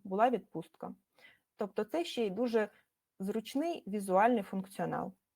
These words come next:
І далі давайте створимо співробітнику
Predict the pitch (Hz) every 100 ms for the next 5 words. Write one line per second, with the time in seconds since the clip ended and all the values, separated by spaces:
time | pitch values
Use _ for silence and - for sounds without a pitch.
0 | _ _ - - _ 254 392 349 214 240
1 | 285 233 - 208 247 226 202 - 220 233
2 | 254 370 320 269 262 254 254